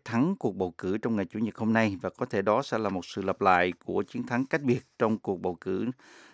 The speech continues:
năm một nghìn chín trăm chín mươi. Kết quả của cuộc bầu cử năm đó bị chế độ quân nhân cầm quyền phớt lờ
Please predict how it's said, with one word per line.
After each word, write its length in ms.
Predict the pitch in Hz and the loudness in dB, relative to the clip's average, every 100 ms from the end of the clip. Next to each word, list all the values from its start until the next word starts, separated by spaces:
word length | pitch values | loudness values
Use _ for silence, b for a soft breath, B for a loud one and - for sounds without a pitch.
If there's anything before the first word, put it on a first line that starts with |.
| b | b
năm 400 | 120 107 104 104 | 4 6 4 0
một 100 | 92 | 0
nghìn 160 | 95 92 | -2 -4
chín 160 | - | -2
trăm 140 | - 98 | -2 -2
chín 180 | 139 143 | 0 4
mươi. 220 | 123 107 - - | 4 4 -4 -2
Kết 160 | 160 | 0
quả 140 | - 110 | 4 4
của 160 | - | 4
cuộc 120 | 107 101 | -2 2
bầu 220 | 101 90 | 2 2
cử 160 | 104 107 | 0 2
năm 200 | 131 120 | 4 6
đó 200 | 110 147 | 4 4
bị 140 | 139 | 0
chế 160 | 98 143 | -2 2
độ 140 | 110 | 2
quân 180 | 95 117 | 2 2
nhân 140 | 113 110 | 2 2
cầm 180 | 98 | -2
quyền 200 | 90 98 | -2 -4
phớt 260 | 87 156 143 | -2 -2 4
lờ 180 | 107 | 4